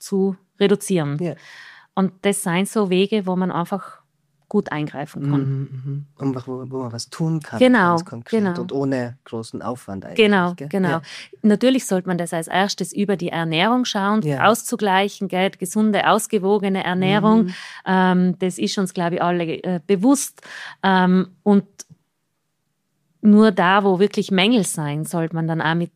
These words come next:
Speaker 1: äh, ähm, Nahrungsergänzungsmitteln zum Beispiel arbeiten.
Speaker 2: Ja.
Speaker 1: Aber ich weiß nicht, äh,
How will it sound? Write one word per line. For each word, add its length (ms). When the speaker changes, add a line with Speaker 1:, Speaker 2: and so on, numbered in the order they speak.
Speaker 1:
äh, 400
ähm, 340
Nahrungsergänzungsmitteln 1040
zum 160
Beispiel 400
arbeiten. 500
Speaker 2:
Ja. 140
Speaker 1:
Aber 440
ich 100
weiß 280
nicht, 340
äh, 300